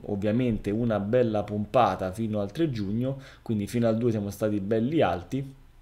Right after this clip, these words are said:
dopo ribassi fortissimi noti a tutti, e poi una volta listato è ripartito il trend a ribasso. Quindi che siano notizie per scatenare volatilità e che siano, eh, notizie che comunque non dimostrino la vera forza del,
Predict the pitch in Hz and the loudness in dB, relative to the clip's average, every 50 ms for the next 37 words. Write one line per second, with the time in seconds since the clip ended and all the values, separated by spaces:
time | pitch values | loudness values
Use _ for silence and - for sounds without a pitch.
0 | - - - - - - - - - 107 110 104 98 101 107 104 95 95 107 101 | -20 -20 -20 -20 -20 -20 -14 -6 0 0 2 2 2 0 0 -2 0 0 0 0
1 | 95 - - - 101 104 104 98 - - 113 104 - - - 95 92 95 104 104 | 0 -2 -6 -6 -6 -6 -6 -4 -2 -2 -2 -2 -2 -6 -6 -6 -4 -2 -2 -2
2 | 104 113 123 123 - - 107 101 - - 143 151 143 139 - - - - - - | 0 0 -2 -2 -2 -4 -8 -6 -2 -2 -2 -2 -2 -6 -14 -20 -20 -20 -20 -20
3 | - - - 269 - - - 95 92 95 - 156 180 170 143 117 101 98 - - | -10 -2 -2 -2 0 0 -2 -4 -4 -4 -4 0 4 4 6 6 4 2 0 -2
4 | 185 220 220 - - - - - - - - - - 165 170 170 165 180 170 175 | 0 0 0 -2 -2 -4 -6 -8 -8 -10 -6 -2 0 0 0 2 4 2 2 2
5 | - 123 107 117 117 - - 196 180 185 - 107 98 95 98 104 98 101 101 95 | 0 -2 0 0 -2 -2 -2 -4 -4 -2 -2 -2 -2 0 0 0 -2 -2 -2 -4
6 | - - - - - 123 120 147 156 139 123 107 92 - - - - - - - | -6 -8 -10 -8 -6 -4 0 2 2 2 2 0 -2 -4 -10 -18 -20 -20 -20 -20
7 | - - - - 135 - - - 165 165 156 151 139 127 139 135 131 131 147 147 | -20 -8 -4 -2 -2 -2 2 4 4 6 6 4 2 0 0 0 0 0 0 0
8 | 135 - - - - 127 120 117 113 101 107 101 - - 135 135 135 127 123 123 | 0 -2 -2 -2 0 2 4 4 4 2 0 -2 0 2 4 4 4 4 0 -2
9 | - 123 113 117 120 120 110 104 104 101 107 123 123 120 120 117 117 123 120 123 | -2 -2 0 0 2 2 2 0 0 0 2 2 2 2 2 0 0 2 2 2
10 | 104 - - - 98 - - 104 - - - 127 123 117 113 107 101 107 107 104 | 2 2 0 -6 -10 -8 -8 -10 -8 -6 -4 -2 0 0 0 -2 -2 -2 -2 -2
11 | 101 101 107 113 113 139 135 135 - - 98 95 104 110 - 113 120 135 135 131 | -2 -2 -2 -2 -2 -2 -4 -4 -4 -4 -4 -2 -2 -2 -2 -2 -2 -2 -2 -2
12 | - 113 120 127 123 120 113 110 110 - - - - - - - 110 117 117 120 | 0 0 0 0 0 0 0 0 -2 -4 -10 -18 -20 -20 -12 -4 0 2 2 4
13 | 139 143 139 139 - - - 113 107 110 117 117 120 120 120 117 - 135 135 131 | 4 4 2 2 -2 -4 -2 0 2 2 4 4 6 6 4 6 6 4 6 6
14 | 123 123 - - - 110 101 101 120 123 120 113 107 104 101 95 - - | 4 2 0 -4 -4 -4 -2 2 2 2 2 2 2 2 0 0 -4 -10